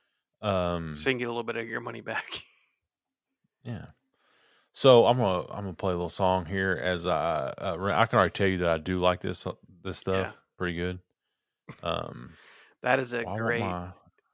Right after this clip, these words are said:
Speaker 2: um, review.
Speaker 1: Yeah, it's, I mean, it's, it tastes really good.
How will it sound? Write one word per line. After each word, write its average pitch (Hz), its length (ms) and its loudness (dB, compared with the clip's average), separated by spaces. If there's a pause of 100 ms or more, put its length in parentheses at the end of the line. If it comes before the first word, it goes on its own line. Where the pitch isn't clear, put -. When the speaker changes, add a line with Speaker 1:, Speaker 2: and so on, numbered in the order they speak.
(100)
Speaker 2:
um, 107 680 -10 (2000)
review. 110 380 -10 (1200)
Speaker 1:
Yeah, 113 200 -4
it's, 80 260 -10 (160)
I 92 80 -2
mean, 92 160 -2
it's, 82 180 -10
it - 200 -10
tastes 98 260 -2
really 95 300 -2
good. 87 280 -4